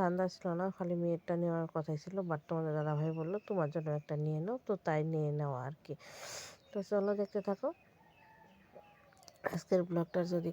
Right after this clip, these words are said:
কোনো অংশ ভালো লাগে, তো অতি অবশ্যই একটা করে লাইক দিয়ে ভিডিওটা কন্টিনিউ করার চেষ্টা করো, আর প্লিজ কেউ স্কিপ করে দেখো না, ঠিক আছে? তো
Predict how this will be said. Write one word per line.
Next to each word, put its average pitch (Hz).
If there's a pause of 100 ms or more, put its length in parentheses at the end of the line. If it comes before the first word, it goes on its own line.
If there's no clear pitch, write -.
কোনো 175
অংশ 196 (160)
ভালো 190
লাগে, 202
তো 208
অতি 180 (100)
অবশ্যই 170
একটা -
করে 202 (140)
লাইক 165
দিয়ে 160
ভিডিওটা 156
কন্টিনিউ 156 (100)
করার 160
চেষ্টা 160 (100)
করো, 233 (500)
আর 165
প্লিজ 156
কেউ 160 (100)
স্কিপ 156
করে 247 (100)
দেখো 151
না, 143 (760)
ঠিক 233
আছে? - (4000)
তো -